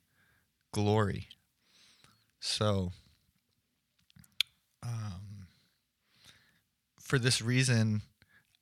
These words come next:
I see a world of people who are trying to kinda fill a void or scratch an itch.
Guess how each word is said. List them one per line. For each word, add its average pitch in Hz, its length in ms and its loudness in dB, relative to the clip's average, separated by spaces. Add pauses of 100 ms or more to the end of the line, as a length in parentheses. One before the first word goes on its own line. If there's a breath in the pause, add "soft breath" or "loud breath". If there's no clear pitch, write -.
(140)
I 113 220 2
see 120 260 -2
a 117 100 2
world 110 640 2 (680 soft breath)
of 107 500 0
people 117 600 2 (1200)
who 123 180 0
are 117 120 4
trying 127 500 2
to 113 420 0 (880 soft breath)
kinda 139 260 2 (1040)
fill 156 340 2
a 123 120 4
void 113 720 2 (200)
or 110 640 0 (420 soft breath)
scratch 135 640 4
an 113 160 0
itch. - 720 2